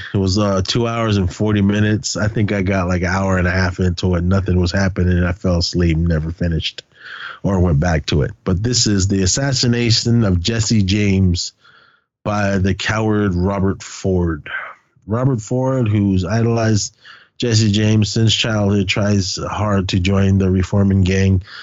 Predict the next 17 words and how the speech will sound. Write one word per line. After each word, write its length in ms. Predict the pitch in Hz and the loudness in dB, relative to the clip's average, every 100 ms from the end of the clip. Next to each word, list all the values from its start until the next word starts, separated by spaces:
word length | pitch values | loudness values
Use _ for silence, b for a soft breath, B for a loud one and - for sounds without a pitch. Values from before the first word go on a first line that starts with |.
| B B 95 | B B 0
of 120 | 90 | 2
the 80 | 90 | 4
Missouri 520 | 90 85 101 101 85 | 4 4 2 2 0
Outlaw, 600 | 92 90 90 90 90 85 - | 0 0 0 0 0 -2 -2
but 340 | 90 73 - | -4 -4 -8
gradually 520 | - 98 98 95 95 | -4 0 2 2 2
becomes 500 | 90 87 - 95 92 | 2 0 0 2 4
a 100 | 92 | 4
resentful 800 | 90 87 95 95 - 95 92 87 85 - | 2 2 2 0 0 0 0 0 -4 -6
to 120 | - | -2
the 100 | 85 | 0
bandit 480 | 80 87 90 90 80 | 0 2 2 0 0
leader. 500 | 78 87 85 82 78 - | 0 2 2 0 -2 -2
Directed 440 | 92 98 95 90 | 0 0 0 0
by 200 | 92 92 | 2 0
Andrew 600 | - 101 101 95 101 95 95 B B B B B - | 0 2 4 4 4 2 0 B B B B B -4
Dominik, 680 | 107 113 113 113 107 - | 0 2 4 2 0 -2